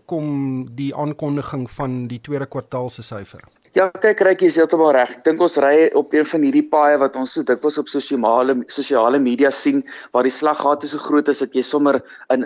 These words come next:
Speaker 2: in hom kan sit saam met 'n paar vriende en ietsie lekkers drink, indien dit toelaatbaar is, natuurlik, om daai goed te koop en te gebruik op daai stadium. Uh, die,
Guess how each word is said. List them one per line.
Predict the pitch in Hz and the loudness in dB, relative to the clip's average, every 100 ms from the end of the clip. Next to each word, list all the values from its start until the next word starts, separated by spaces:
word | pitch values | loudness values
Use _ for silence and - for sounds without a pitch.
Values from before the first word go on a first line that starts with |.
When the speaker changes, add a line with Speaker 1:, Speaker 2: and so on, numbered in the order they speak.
| - | 0
Speaker 2:
in | |
hom | 147 135 | 0 2
kan | 143 - | -2 0
sit | 165 151 | 0 0
saam | 143 139 | 0 0
met | |
'n | 139 | 0
paar | 135 127 123 | 2 2 0
vriende | - 147 143 131 | 0 0 2 2
en | 123 | 0
ietsie | 127 - 135 | -4 -2 0
lekkers | 113 - - 147 | 0 -2 -6 -6
drink, | 120 117 117 113 | -2 -2 -2 -6
indien | 107 127 | -4 -4
dit | 123 | -2
toelaatbaar | 123 107 120 - 120 - | 0 2 2 2 0 0
is, | - - - - | -6 -8 -18 -14
natuurlik, | 110 107 127 120 120 | -8 -4 -2 0 0
om | 117 | 0
daai | 101 104 | 0 0
goed | - 120 | -2 -8
te | |
koop | - 131 123 | -2 0 0
en | 113 107 110 | -4 -8 -8
te | 107 | -6
gebruik | 117 98 107 127 | -4 -2 0 -2
op | 104 | 0
daai | 101 107 | 0 0
stadium. | - 110 107 110 - - - - - | 0 0 2 0 -4 -18 -18 -12 -2
Uh, | 147 151 - - - | 2 2 0 -8 -6
die, | 190 220 | -6 -6